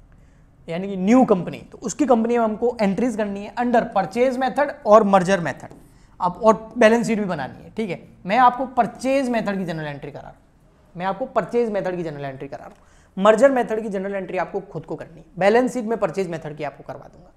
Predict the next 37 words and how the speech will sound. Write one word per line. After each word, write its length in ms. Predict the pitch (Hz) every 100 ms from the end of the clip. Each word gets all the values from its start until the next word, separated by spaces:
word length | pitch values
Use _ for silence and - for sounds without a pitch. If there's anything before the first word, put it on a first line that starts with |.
| -
ओके, 240 | 160 233 - - _ -
चलिए 240 | 160 147 _ _ - _ _ _ _ _ - - - -
करते 240 | 196 254 240
हैं 80 |
स्टार्ट 520 | 240 - 220 240 262 -
हम 180 | 196 196
जर्नल 280 | 160 208 254
एंट्री 220 | 240 247
बनाना। 380 | 233 226 254 247 - - _ _ _ _ _ - 175
उसके 240 | - 214
लिए 100 | 214
हमको 180 | 202 202
क्या 140 | 214
चाहिएगा, 320 | 214 214 220
आपको 180 | 196 214
पता 200 | 190 208
है, 120 | 214 220
एक 120 | 185
चाहिएगा 240 | 208 196
हमको 160 | 202 196
जर्नल 300 | 170 180 202
का 100 | 202
फॉर्मेट, 480 | - 175 196 247 247 - _ _ - - _ -
तो 60 | 151
हम 100 | 147
यहाँ 260 | 147 151 156
करा 180 | 156
देते 300 | 151 160 -
हैं, 120 | 156 156
जर्नल 240 | 156 170
का 120 | 170
फॉर्मेट 300 | - 160 185
बना 180 | 185 180
देते 200 | 180 190
हैं 60 | 170
फटाफट 440 | 165 180 180 180
से। 180 | -